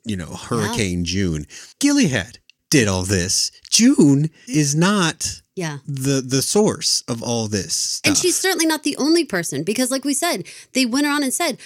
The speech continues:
Speaker 2: "There's been an explosion over at a checkpoint. There's been this that happened and this that happened and this that happened." Like, hold on a minute. And that whole plane came with a lot of different people than just June's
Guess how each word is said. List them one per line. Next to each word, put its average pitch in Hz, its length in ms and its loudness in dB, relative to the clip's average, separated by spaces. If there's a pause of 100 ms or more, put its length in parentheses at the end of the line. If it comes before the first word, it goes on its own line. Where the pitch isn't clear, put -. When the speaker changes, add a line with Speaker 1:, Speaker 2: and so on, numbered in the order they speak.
(160)
Speaker 2:
"There's 220 260 0
been 233 300 2
an - 180 -2
explosion 233 760 -2
over 220 220 -4
at 220 100 -2
a 220 60 -6
checkpoint. 226 520 -8
There's 190 180 -4
been 208 220 -2
this 262 160 -4
that 208 160 -6
happened 190 300 -6
and 180 160 -6
this 254 120 -2
that 208 160 -6
happened 180 300 -6
and 208 80 -4
this 262 100 -4
that 214 120 -6
happened." 196 220 -4
Like, 208 200 -4 (600)
hold 370 320 0
on 403 140 4
a 311 40 2
minute. 196 220 -2
And 254 140 4
that 294 120 -2
whole 359 220 0
plane 330 400 2
came 285 160 0
with 285 120 -2
a 277 40 -2
lot 277 200 -2
of 262 60 -6
different 262 300 -4
people 269 240 -2
than 240 200 -2
just 240 320 -6
June's 247 760 0